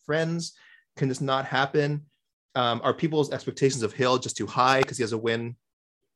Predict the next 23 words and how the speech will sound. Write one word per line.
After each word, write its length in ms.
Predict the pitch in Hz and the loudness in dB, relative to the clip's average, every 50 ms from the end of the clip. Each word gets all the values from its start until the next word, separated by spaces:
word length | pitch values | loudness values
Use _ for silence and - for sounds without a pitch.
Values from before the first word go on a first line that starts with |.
| - - | -4 -2
over 240 | 120 113 110 - 110 | -2 0 0 0 0
O 80 | 110 | 0
S 160 | 110 101 - - | 0 -2 -2 -4
P? 420 | - 139 139 147 151 151 147 - _ _ _ _ _ _ _ _ | -4 -2 0 0 0 -2 -4 -8 _ _ _ _ _ _ _ _
Uh, 340 | 131 123 120 120 117 113 - - 147 | 0 2 2 2 2 0 -2 -6 -4
but 140 | 135 143 139 | 0 4 4
I 100 | 139 143 | 4 4
think, 180 | 143 175 156 139 | 4 2 0 -2
again, 200 | 127 123 110 107 | -2 -2 -2 -2
that's, 160 | 110 107 - _ | -4 -6 -4 _
that, 160 | 131 127 127 127 | -2 0 2 2
that 100 | 123 120 | 2 0
was, 140 | 113 - | 0 -2
like, 100 | 120 - | -4 -4
a 60 | 113 110 | -4 -6
deceiving 580 | 110 - - - 127 117 113 110 107 101 95 | -6 -6 -4 -2 -2 -2 -2 -2 -4 -4 -4
win. 240 | 95 98 95 90 90 | -4 -6 -4 -4 -6
I 60 | 95 | -6
think 180 | 95 - 113 107 | -6 -6 -8 -8
he 120 | - 113 | -8 -8
needs 260 | 104 104 107 98 - | -6 -6 -6 -8 -6
to, 280 | - 113 98 90 87 92 - _ _ _ _ _ _ _ _ _ _ _ _ _ _ _ - | -6 -4 -2 -2 -4 -6 -10 _ _ _ _ _ _ _ _ _ _ _ _ _ _ _ -16
uh, 100 | - 87 | -14 -14